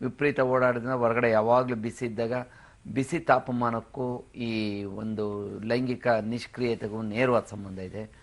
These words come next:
ಬೀಜಗಳಿಗೆ ಹೀಟ್ ಜಾಸ್ತಿ ಆದಾಗ ಅವುಗಳು ತ-, ಕಾರ್ಯತತ್ಪರತೆನ ಕಳ್ಕೊಳ್ತವೆ. ಆದ್ರಿಂದ ಆದಷ್ಟು ತಂಪಾಗಿ ಇಟ್ಕೊಳ್ಳೋದಕ್ಕೆ ಪ್ರಯತ್ನ ಪಡಿ. ಜೊತೆಗೆ ನಿಮ್ಮ ಎರೆಕ್ಟೈಲ್ ಡಿಸ್‌ಫಂಕ್ಷನ್‌ಗೆ ಇತ್ತೀಚೆಗೆ ಒಳ್ಳೊಳ್ಳೆ ಮಾತ್ರೆಗಳು ಸಿಗ್ತದೆ.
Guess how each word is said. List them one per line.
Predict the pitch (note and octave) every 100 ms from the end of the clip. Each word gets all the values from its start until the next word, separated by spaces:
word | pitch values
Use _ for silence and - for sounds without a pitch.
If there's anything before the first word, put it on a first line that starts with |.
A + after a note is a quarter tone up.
| - - - A2+
ಬೀಜಗಳಿಗೆ | C3+ D#3+ C3+ C#3 B2+
ಹೀಟ್ | A2 D3+ C3+
ಜಾಸ್ತಿ | - A#2 - A2
ಆದಾಗ | G2+ G#2
ಅವುಗಳು | A2 G#2 G2+ G2+ F#2+
ತ-, | - A2+ A2 -
ಕಾರ್ಯತತ್ಪರತೆನ | A#2+ B2 B2 A#2+ - - G#2 - G#2
ಕಳ್ಕೊಳ್ತವೆ. | G2+ - A2+ - G2+ - G2 G#2 - - - - -
ಆದ್ರಿಂದ | A#2+ A#2+ B2
ಆದಷ್ಟು | B2 A2+ A#2 A#2 -
ತಂಪಾಗಿ | A2 B2+ C3 C3 A2
ಇಟ್ಕೊಳ್ಳೋದಕ್ಕೆ | G2 - F#2+ F2 -
ಪ್ರಯತ್ನ | G#2 G#2 G2+ G2+ F#2+
ಪಡಿ. | F#2+ G#2 - - - - -
ಜೊತೆಗೆ | C#3 D3+ D#3 D#3+ D3+
ನಿಮ್ಮ | C#3 C3+
ಎರೆಕ್ಟೈಲ್ | B2+ A#2+ C3 C3 C#3+ C3+
ಡಿಸ್‌ಫಂಕ್ಷನ್‌ಗೆ | B2 A#2 B2 A#2 B2+ A#2 A#2
ಇತ್ತೀಚೆಗೆ | A2+ - A#2+ - A#2+
ಒಳ್ಳೊಳ್ಳೆ | A2 A2 A2+ A2
ಮಾತ್ರೆಗಳು | G2 F#2+ G#2+ - A#2 G#2+
ಸಿಗ್ತದೆ. | G2+ - G2 F#2